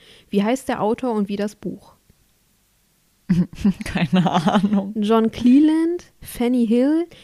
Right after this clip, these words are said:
Speaker 1: die Memoiren eines Freudenmädchens.
Speaker 2: Ah.
Speaker 1: Sagt mir nix.
Speaker 2: Nee,
Speaker 1: Ich muss mir
Speaker 2: dann
Speaker 1: mal
Speaker 2: doch
Speaker 1: kurz
Speaker 2: Fanny
Speaker 1: hier
Speaker 2: Hill.
Speaker 1: meine Flasche Wasser, ich hab so ein bisschen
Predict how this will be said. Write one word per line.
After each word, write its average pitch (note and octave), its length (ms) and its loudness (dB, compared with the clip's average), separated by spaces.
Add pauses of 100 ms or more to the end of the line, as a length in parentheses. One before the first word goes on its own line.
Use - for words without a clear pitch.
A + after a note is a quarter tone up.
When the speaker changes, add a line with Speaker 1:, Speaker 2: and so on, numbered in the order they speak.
(200)
Speaker 1:
die A3+ 80 0
Memoiren A3 560 2
eines A3+ 240 -4
Freudenmädchens. F#3+ 1040 -8 (100)
Speaker 2:
Ah. D3+ 600 -6
Speaker 1:
Sagt - 240 -12
mir - 80 -14
nix. - 280 -16 (260)
Speaker 2:
Nee, C4+ 80 -4
Speaker 1:
Ich F4 40 -6
muss B3+ 100 0
mir B3 80 -2
Speaker 2:
dann A3+ 60 0
Speaker 1:
mal G3 80 -2
Speaker 2:
doch - 80 -14
Speaker 1:
kurz C#4+ 240 -12
Speaker 2:
Fanny A#3+ 160 -2
Speaker 1:
hier A3+ 80 -2
Speaker 2:
Hill. A#3+ 120 2
Speaker 1:
meine C#4+ 160 2
Flasche B3+ 360 -12
Wasser, C#4+ 300 -12
ich C4+ 100 -14
hab - 80 -20
so C4+ 100 -10
ein B3+ 40 -6
bisschen C4 480 -8